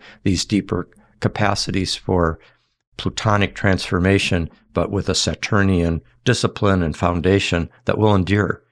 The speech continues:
And often the things that happen under the Saturn-Pluto alignments, uh, tend to, uh, endure in their consequences. It's also a period,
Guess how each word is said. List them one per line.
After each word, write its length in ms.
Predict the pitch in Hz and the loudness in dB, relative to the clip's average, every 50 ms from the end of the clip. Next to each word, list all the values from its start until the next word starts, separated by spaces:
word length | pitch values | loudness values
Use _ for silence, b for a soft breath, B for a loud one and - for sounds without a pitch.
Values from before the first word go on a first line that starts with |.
| _ _ _ _ _ | _ _ _ _ _
And 140 | - 87 85 | -6 -4 0
often 340 | 107 107 107 110 - 110 98 | 2 2 2 2 0 -2 -4
the 60 | 87 80 | -4 -4
things 320 | - 110 95 92 85 - | -4 -4 -2 -2 -2 -2
that 140 | - 85 - | -4 -4 -2
happen 380 | - 110 107 - - 92 92 - | -2 -2 -2 -2 -6 -8 -8 -4
under 240 | - 104 110 104 98 | -2 0 0 0 0
the 100 | 80 90 | 0 -2
Saturn-Pluto 760 | - - - 85 85 87 90 87 - - 95 85 90 90 - B B B B B B B B | -4 -2 -2 -2 -2 -4 -6 -6 -4 -4 -2 -2 -2 -4 -6 B B B B B B B B
alignments, 680 | - 98 90 95 90 87 90 85 82 87 - - - - - - | -4 0 2 2 2 2 2 0 -2 -4 -6 -8 -12 -14 -12 -8
uh, 180 | 92 92 95 92 - - | -4 -4 -4 -4 -4 -4
tend 260 | - 92 90 90 - | -6 -4 -4 -4 -6
to, 380 | - - 92 82 80 - - - - - | -4 -4 -4 -4 -4 -6 -8 -10 -10 -10
uh, 140 | - - - - | -8 -8 -8 -4
endure 640 | - 92 87 78 85 92 95 92 76 76 - B B B B B B B - - - - | -2 -2 0 2 4 4 4 4 2 0 -2 B B B B B B B -20 -18 -8 -4
in 160 | - 87 85 | -2 0 0
their 120 | 87 78 78 | 0 -2 -4
consequences. 920 | - - - 95 98 - - - - - 82 82 - - - - - - - - _ _ _ _ _ _ _ - | -2 0 0 0 0 -2 -4 -4 -4 -4 -6 -4 -6 -6 -6 -8 -8 -12 -14 -20 _ _ _ _ _ _ _ -10
It's 160 | - - - | -6 0 2
also 320 | 107 101 95 - 104 87 | 2 2 2 0 -2 -4
a 40 | 78 | -4
period, 560 | - - 110 98 87 87 85 82 80 78 - | -4 -2 0 0 2 2 2 0 -2 -4 -10